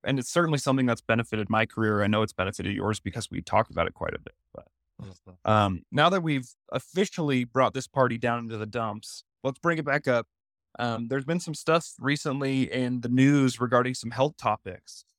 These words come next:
Speaker 1: You wanna touch on some of those?
Speaker 2: Let's do it. Let's do it. My question to you:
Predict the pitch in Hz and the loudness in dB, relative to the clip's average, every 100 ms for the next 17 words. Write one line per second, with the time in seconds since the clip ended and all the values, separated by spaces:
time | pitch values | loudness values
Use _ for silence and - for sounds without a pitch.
0 | _ - 120 123 120 127 - 139 - 139 | _ -12 -6 -6 -2 -2 0 -2 -2 -4
1 | 139 143 160 - - 113 - 120 113 104 | -2 0 -2 -8 -8 -6 2 6 6 4
2 | - 123 - 131 120 101 - 117 117 135 | -2 -4 0 2 2 0 -4 -2 2 2
3 | - 151 147 160 143 151 139 110 104 | 2 2 2 -4 -2 0 2 2 0